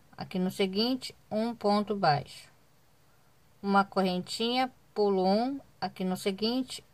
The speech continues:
um ponto baixo. Uma correntinha, pulo um, aqui no seguinte, eu vou repetir novamente. Quatro pontos baixos, aqui três e quatro.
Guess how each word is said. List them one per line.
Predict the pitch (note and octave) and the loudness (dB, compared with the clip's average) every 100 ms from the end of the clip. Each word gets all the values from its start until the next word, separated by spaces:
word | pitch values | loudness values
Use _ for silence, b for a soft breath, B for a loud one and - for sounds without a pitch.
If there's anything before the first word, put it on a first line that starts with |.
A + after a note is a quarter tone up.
| _ | _
um | G#3+ A3+ A#3+ | -6 -4 -4
ponto | - G#3 G#3 G#3+ | 0 0 2 -2
baixo. | G#3 D3 - - - - - _ b b b b - | 0 0 0 -12 -20 -20 -20 _ b b b b -6
Uma | G#3 G#3 | 2 2
correntinha, | G3+ F#3+ F#3 F3+ - A#3 B3 C4 C4 - | 2 2 0 0 -4 -2 0 0 -2 -8
pulo | - G3+ F#3+ | 0 2 2
um, | F#3 G#3 C4 B3+ - | 2 2 0 -4 -6
aqui | G3 F#3 | -4 -2
no | F#3+ | -2
seguinte, | G3+ G3 G#3 B3+ C4 - - | -2 -2 0 0 -2 -6 -4
eu | G#3 | 0
vou | G#3+ | 2
repetir | G#3+ A3+ A#3+ A3+ - F3 E3+ - | 2 0 -2 -6 -4 -4 -4 -4
novamente. | G3 G3+ A3 G3+ D#3 C3+ - - - _ b b b b b - | 0 2 4 2 0 -4 -12 -18 -20 _ b b b b b 2
Quatro | G#3+ A3 A#3 A#3 A3+ | 6 8 8 4 -6
pontos | - A3 G#3+ G#3+ G#3 | -2 0 0 -2 -4
baixos, | - D#3+ C#3+ C3+ - - - - _ _ - | 0 2 2 -2 -8 -16 -18 -20 _ _ -18
aqui | G3 - D3+ - | -16 -10 -10 -8
três | G3 G#3 A#3 C4 B3+ - - - _ _ _ _ _ _ _ _ | 0 4 4 2 -4 -16 -18 -20 _ _ _ _ _ _ _ _
e | C#3+ | -18
quatro. | - F3 - - | 0 2 2 -2